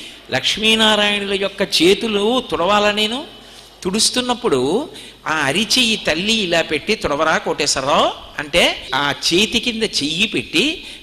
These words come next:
ఆవిడ ఉంగరాలు నా చేతికి తగులుతుంటే, నా ఉత్తరీయం తీసి లక్ష్మీదేవి ఎర్రని చెయ్యి తుడుస్తున్నాను అనుకోండి, మెత్తటి అమ్మవారి చెయ్యి నా చేతిలో తగులుతోందనుకోండి, ఆ తల్లి ఎంతో సంతోషించి కుడి చెయ్యి నా తల మీద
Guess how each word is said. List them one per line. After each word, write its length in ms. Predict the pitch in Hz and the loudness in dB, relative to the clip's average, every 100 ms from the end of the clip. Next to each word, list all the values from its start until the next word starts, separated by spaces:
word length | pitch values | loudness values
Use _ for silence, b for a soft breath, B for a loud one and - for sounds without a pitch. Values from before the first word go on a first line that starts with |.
| - | -4
ఆవిడ 240 | 147 170 | 0 2
ఉంగరాలు 600 | 143 127 151 180 202 220 220 | 0 0 -4 2 4 4 2
నా 180 | 202 165 143 | 0 -2 -2
చేతికి 300 | 156 170 208 | -2 -2 -4
తగులుతుంటే, 880 | 170 143 151 143 135 127 170 294 B B B | -2 -2 -4 -6 -8 2 2 2 B B B
నా 200 | 127 151 | -2 2
ఉత్తరీయం 640 | 151 135 - 196 220 220 196 | 2 0 0 2 2 2 -2
తీసి 340 | 156 170 170 | -2 0 2
లక్ష్మీదేవి 880 | 185 131 131 - 202 220 196 196 160 | 2 2 0 -2 2 0 4 4 4
ఎర్రని 640 | 147 139 135 151 165 202 | 2 0 0 -6 -2 -2
చెయ్యి 400 | 202 - 160 165 | 0 0 0 0
తుడుస్తున్నాను 720 | 196 185 180 185 - 202 196 175 | -2 -2 -2 -2 -4 -2 0 0
అనుకోండి, 640 | 151 147 185 143 117 110 - B B - | -4 -2 -2 -2 -4 -4 -10 B B -10
మెత్తటి 920 | 131 156 - - - - - 202 208 | 0 0 -2 -16 -20 -16 -2 2 2
అమ్మవారి 580 | 151 143 180 208 208 185 - | 0 -4 -2 2 2 0 0
చెయ్యి 220 | 160 156 196 | -2 -2 -2
నా 140 | 208 | 0
చేతిలో 540 | 180 - 151 160 190 | -2 0 0 0 -2
తగులుతోందనుకోండి, 1200 | 202 156 143 175 175 202 180 156 143 180 151 104 98 B B B B | -2 -2 -2 -2 0 -2 0 -6 -4 -6 -4 -6 -8 B B B B
ఆ 100 | 131 | -4
తల్లి 420 | 160 - 120 151 | -2 -2 0 0
ఎంతో 640 | 214 170 127 127 156 170 208 | 2 0 -2 -4 -2 2 2
సంతోషించి 760 | - 165 143 202 - 160 143 | 2 -2 -2 0 0 -2 -4
కుడి 240 | 220 170 170 | -4 -4 -4
చెయ్యి 280 | 170 208 180 | -2 0 0
నా 120 | 170 | -2
తల 240 | - 131 | -2 -4
మీద 160 | 156 | -2